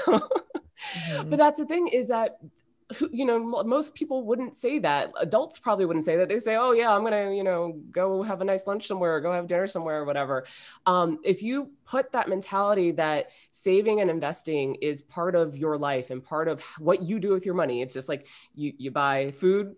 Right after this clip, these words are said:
Speaker 1: for your table, you buy clothes for your back, and you buy a roof over your head. Saving and investing should be one of those things that you have as a necessity of life, like Marie mentioned. You know, I, I make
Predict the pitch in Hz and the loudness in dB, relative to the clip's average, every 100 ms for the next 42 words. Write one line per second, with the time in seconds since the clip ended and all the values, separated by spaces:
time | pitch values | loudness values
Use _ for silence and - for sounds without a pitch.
0 | - 180 160 247 226 240 226 156 139 135 | -4 -4 -2 4 4 4 0 0 -2 -2
1 | 202 196 190 170 160 208 220 190 139 139 | -2 -2 -2 -6 -2 0 0 0 -4 -2
2 | 165 160 190 190 185 185 185 202 160 139 | 0 2 2 2 0 0 0 0 0 -2
3 | 139 - - _ _ - 214 208 220 196 | -6 -18 -20 _ _ -4 2 4 4 2
4 | 175 180 190 180 170 156 165 170 165 165 | 0 -2 -4 -6 -4 -2 0 0 0 -2
5 | 170 165 151 - 170 170 165 156 143 147 | -2 -2 -4 -4 -4 -2 -2 -2 -2 -4
6 | 151 147 165 156 165 156 139 151 180 151 | -4 -6 -6 -8 -6 -6 -6 -6 -6 -4
7 | 143 135 147 180 202 120 131 123 120 117 | -8 -8 -6 -4 -4 -4 -6 -6 -6 -4
8 | 147 147 - 160 190 160 190 190 202 208 | 0 0 2 2 2 0 0 2 2 0
9 | - | -12